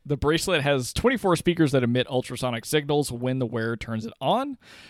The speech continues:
The sound is imperceptible to most ears, with the possible exception of young people and dogs. <laughs> But nearly, nearby microphones will detect the s-, the high-frequency sound instead of other noises, and at this point, the bracelet is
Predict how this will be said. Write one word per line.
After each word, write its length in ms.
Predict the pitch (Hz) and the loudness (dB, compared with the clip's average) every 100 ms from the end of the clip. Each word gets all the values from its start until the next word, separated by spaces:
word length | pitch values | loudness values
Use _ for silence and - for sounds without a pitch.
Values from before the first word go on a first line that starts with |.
| - | -10
The 80 | 151 | -2
sound 260 | 240 247 214 | 2 2 0
is 60 | |
imperceptible 760 | 180 170 180 160 156 - 147 131 | 0 0 0 2 0 0 -2 0
to 60 | |
most 280 | 123 120 - | 2 2 0
ears, 460 | 139 127 139 147 151 | -2 0 0 0 -2
with 320 | 131 123 117 - | 0 0 0 -2
the 120 | 117 | -4
possible 600 | - - 151 160 156 147 | -2 2 2 2 2 2
exception 460 | 127 143 127 131 | 2 0 2 0
of 140 | 120 113 | -2 0
young 260 | 180 262 | 0 0
people 400 | 170 143 135 139 - | 0 0 2 2 2
and 240 | 110 98 | -4 -2
dogs. 600 | 110 131 101 117 - - - | 0 2 2 -2 -4 -4 -6
<laughs> 40 | - - - - | -4 -6 -6 -8
But 200 | - - 196 - - | -8 -8 -10 -8 -4
nearly, 420 | 151 165 180 180 147 - _ _ _ _ _ 127 | 2 2 4 0 -2 -10 _ _ _ _ _ 0
nearby 420 | 151 202 185 147 | 4 6 6 4
microphones 720 | 135 143 139 - 135 135 127 | 2 0 -2 0 0 0 -2
will 180 | 113 151 | 2 0
detect 440 | 139 - 127 123 | 0 0 0 0
the 60 | 123 | -4
s-, 180 | - - | -8 -6
the 120 | 123 | -4
high-frequency 640 | 110 123 127 135 123 120 120 | 0 2 2 0 -2 -4 -6
sound 380 | - 113 113 113 | -4 -2 -2 -4
instead 320 | 104 120 107 | -4 -4 -2
of 60 | 101 | 2
other 220 | 247 151 | 4 4
noises, 540 | 104 98 98 160 214 - - - - | 0 -6 -4 -6 -6 -12 -20 -16 -4
and 80 | 208 | -2
at 80 | |
this 120 | 196 - | -2 0
point, 240 | 196 165 | 0 0
the 40 | 131 | -2
bracelet 400 | 135 143 139 127 | -2 -2 -2 -4
is 160 | 110 | -6